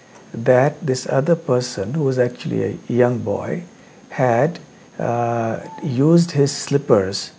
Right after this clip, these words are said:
to go somewhere for a few minutes and then come back. And this devotee had to go out somewhere. So when he came, he found his slippers missing. He became enraged. And when he saw this other person coming back, then he became so angry that he actually beat him.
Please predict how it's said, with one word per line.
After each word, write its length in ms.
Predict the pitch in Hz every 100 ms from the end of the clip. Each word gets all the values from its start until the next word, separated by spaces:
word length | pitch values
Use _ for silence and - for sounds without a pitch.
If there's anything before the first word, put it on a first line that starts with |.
| _
to 80 | -
go 200 | 123 123
somewhere 500 | 135 - 117 117 123
for 220 | 120 117
a 60 | 110
few 200 | - 117
minutes 440 | 104 104 92 -
and 120 | - 110
then 140 | 107
come 240 | 107 98
back. 360 | 95 98 - - - - - - - - - - -
And 220 | 143 131
this 200 | 180 -
devotee 760 | 147 131 139 139 147 135 131 - -
had 240 | 151 143
to 80 | 143
go 220 | 123 123
out 240 | 107 104 -
somewhere. 420 | 107 98 98 104
So 160 | -
when 160 | 123 127
he 100 | 139
came, 280 | 143 143 135
he 80 | 127
found 340 | 127 120 127
his 120 | 120
slippers 440 | - 135 131 120 113
missing. 560 | 117 131 120 104 113 - -
He 100 | 135
became 380 | 127 120 127 123
enraged. 600 | 104 98 107 87 82 - - - - - - -
And 160 | 131 123
when 100 | 127
he 80 |
saw 300 | 127 - 170
this 220 | 170 147 196
other 200 | 143 147
person 440 | - 131 - 123
coming 360 | 123 131 143 117
back, 340 | 120 107 -
then 220 | 170 117
he 80 | 117
became 380 | 117 117 120 117
so 280 | - 160 135
angry 420 | 127 123 123 117
that 220 | 120 110
he 120 | 120
actually 400 | 117 135 - 113
beat 360 | 90 98 120 -
him. 240 | 92 82